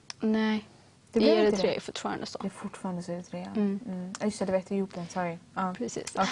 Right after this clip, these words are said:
Speaker 1: <laughs> Ja.
Speaker 2: sorry.
Speaker 1: Så
Speaker 2: Ja.
Speaker 1: det är så här, vi har inte haft, eh, möjlighet att gå till kyrkan eller kontakta kristen. Alla vänner och människor, det var ju tufft,
Speaker 2: Ja.
Speaker 1: liksom. Och det är ganska tufft att, alltså,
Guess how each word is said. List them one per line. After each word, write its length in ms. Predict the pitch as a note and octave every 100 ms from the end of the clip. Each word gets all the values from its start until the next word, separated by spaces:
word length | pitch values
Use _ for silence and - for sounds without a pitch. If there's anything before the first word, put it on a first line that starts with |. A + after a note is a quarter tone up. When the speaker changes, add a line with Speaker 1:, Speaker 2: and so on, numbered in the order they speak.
| -
Speaker 1:
<laughs> 140 | -
Ja. 240 | B3+ G#3 G3
Speaker 2:
sorry. 280 | - G3+ A3+ - - A4 G#4 F4+ B3+ -
Speaker 1:
Så 160 | G#3 G#3+
Speaker 2:
Ja. 280 | A3 G#3 G3+
Speaker 1:
det 140 | G#3
är 100 | A3
så 120 | G3+
här, 200 | A3 F#3+
vi 160 | G3 A3+
har 220 | G3 G3+
inte 280 | G3+ G3+ -
haft, 440 | G3+ - _ -
eh, 240 | F3 C3+ F3+ - - - _ -
möjlighet 440 | G#3 F#3+ F3+ -
att 60 | F#3
gå 80 |
till 100 | - -
kyrkan 460 | G3+ - A3+ G3+
eller 180 | F#3+ F#3
kontakta 560 | - G3 G3 G#3 - G3+
kristen. 460 | G#3+ - G3+ F#3+ - - - - - - - _ - - - E3+
Alla 240 | G#3+ A3
vänner 520 | G#3+ A3+ G#3+ G#3 G3+
och 140 | F#3+ F#3+ G3 - -
människor, 380 | C#3 E3 - G3
det 120 | A#3
var 80 | A3
ju 200 | F#3+ - - _ -
tufft, 400 | - G#3+ - -
Speaker 2:
Ja. 100 | -
Speaker 1:
liksom. 340 | G#3+ F3+ - A3+ - - - - -
Och 120 | G#3
det 100 | F#3+
är 160 | G3+ F#3+
ganska 400 | F#3+ G3 - G3+
tufft 360 | - G#3 - A3
att, 300 | G3 G3+ G#3 - -
alltså, 320 | - - G#3